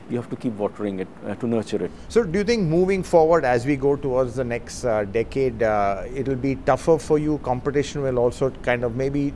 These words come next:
Speaker 2: chip away at, uh, let's say, the brand position, and you would have to work harder to kind of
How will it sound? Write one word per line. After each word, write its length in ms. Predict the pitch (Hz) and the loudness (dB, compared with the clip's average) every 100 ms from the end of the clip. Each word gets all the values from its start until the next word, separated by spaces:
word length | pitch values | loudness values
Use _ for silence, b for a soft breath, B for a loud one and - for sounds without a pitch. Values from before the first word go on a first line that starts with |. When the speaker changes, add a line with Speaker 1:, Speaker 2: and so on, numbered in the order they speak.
| - | -2
Speaker 2:
chip 240 | 156 139 | 0 6
away 400 | 175 160 160 165 | 6 6 4 2
at, 320 | 160 135 131 143 | 2 0 0 2
uh, 120 | 127 | 4
let's 220 | 123 123 | 4 0
say, 80 | 139 | 0
the 120 | 117 | 0
brand 380 | 101 113 123 131 | 0 0 0 -2
position, 440 | 123 127 123 143 | -2 0 -2 -4
and 160 | 127 123 | -4 -2
you 100 | 127 | -2
would 100 | 123 | 0
have 200 | 123 - | 0 0
to 80 | 135 | 0
work 280 | 123 131 - | 4 2 4
harder 380 | 113 120 131 | 2 4 2
to 140 | 127 127 | 0 -2
kind 220 | 123 117 | -2 0
of 140 | 117 | -2